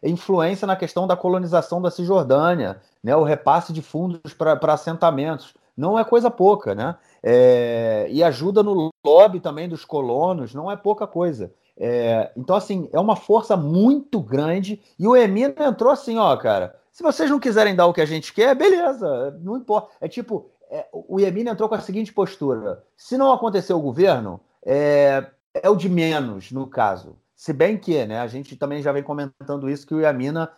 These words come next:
é o, é, o Bennett, ele se perdeu nessa, nesse zigue-zague dele da esquerda pra direita, da direita pra esquerda o tempo todo. Ele saiu muito prejudicado. Mas, é, eles falaram, "Cara, a gente não tá muito, esse governo, ele é completamente contra os nossos princípios, né?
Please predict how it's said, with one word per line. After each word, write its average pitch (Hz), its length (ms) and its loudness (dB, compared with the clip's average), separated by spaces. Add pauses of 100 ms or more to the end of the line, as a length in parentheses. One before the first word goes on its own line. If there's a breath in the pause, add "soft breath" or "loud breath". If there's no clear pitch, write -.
(140 soft breath)
é 120 100 0
o, 139 260 -2
é, - 240 -4
o 135 120 -6
Bennett, 160 420 0
ele 165 80 -6
se 160 160 -12
perdeu 143 400 0
nessa, 120 420 -4 (140 soft breath)
nesse 127 240 -8
zigue-zague 127 640 -2
dele 123 200 -6
da 110 140 -6
esquerda 123 400 -6
pra 117 160 -6 (260)
direita, 120 300 -8
da 104 100 -4
direita 104 300 -8
pra 107 140 -4
esquerda 117 340 -6
o 107 60 -8
tempo 117 200 -4
todo. 156 400 2 (200 loud breath)
Ele 131 200 4
saiu 135 400 0
muito 170 280 -2
prejudicado. 143 680 -2 (220)
Mas, 180 640 -2
é, - 500 0
eles 233 180 2
falaram, 220 340 4
"Cara, 170 540 0
a 151 120 -4
gente 220 260 -8
não 233 140 -6
tá 226 160 0
muito, 220 240 -4
esse 202 160 -4
governo, 202 560 -4
ele 185 200 -4
é 165 120 -4
completamente 202 760 -6
contra 208 400 -4
os 165 100 -6
nossos 180 320 0
princípios, 127 680 -6
né? 117 240 -8